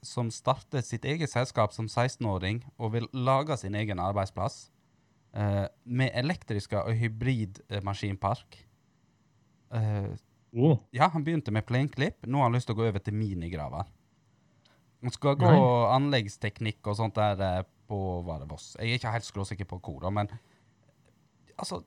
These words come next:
Speaker 1: det er jævla kult den dag i dag å se at det er en ungdom som må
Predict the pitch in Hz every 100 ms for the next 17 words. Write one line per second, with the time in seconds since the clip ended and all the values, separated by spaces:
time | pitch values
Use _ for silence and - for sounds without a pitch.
0 | - - - - - 151 - 185 123 -
1 | - 90 135 147 143 120 120 110 - 151
2 | 113 107 - 101 117 147 131 123 139 123
3 | 101 120 113 - 120